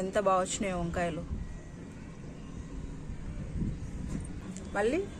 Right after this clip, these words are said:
కొన్ని ఫ్రూట్స్ అండి, మరియు కొన్ని పచ్చిమిరపకాయలు, కొన్ని మల్బరీ ఫ్రూట్స్. ఇవండి మన గార్డెన్లోని హార్వెస్ట్. ఇంకా ఉన్నాయండి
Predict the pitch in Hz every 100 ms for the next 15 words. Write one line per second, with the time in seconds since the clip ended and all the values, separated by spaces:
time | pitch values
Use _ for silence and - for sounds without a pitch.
0 | - 233 233 240 226 220 202 170 165 -
1 | - - - - - - - - 214 262
2 | 254 254 269 220 214 196 190 175 156 160
3 | - - - - 226 269 262 196 196 202
4 | - 175 - - - - - - - -
5 | 233 233 247 294 240 202 190 196 202 202
6 | 247 226 208 220 - 233 233 285 294 247
7 | 240 226 214